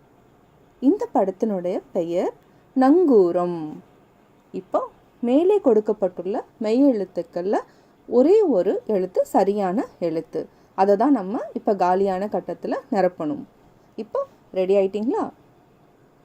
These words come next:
படத்தை பார்த்து நங்கூரம் அப்படின்னு நீங்க கண்டுபிடிச்சிட்டீங்க.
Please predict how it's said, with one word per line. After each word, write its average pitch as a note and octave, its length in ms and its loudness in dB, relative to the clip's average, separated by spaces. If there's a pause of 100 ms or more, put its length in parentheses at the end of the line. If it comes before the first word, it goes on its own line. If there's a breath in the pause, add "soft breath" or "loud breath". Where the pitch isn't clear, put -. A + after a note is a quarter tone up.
(200)
படத்தை G#3 360 0
பார்த்து A#3+ 420 -2 (320)
நங்கூரம் A3+ 840 2
அப்படின்னு G3 340 -4
நீங்க A#3+ 340 -2
கண்டுபிடிச்சிட்டீங்க. F3 680 -8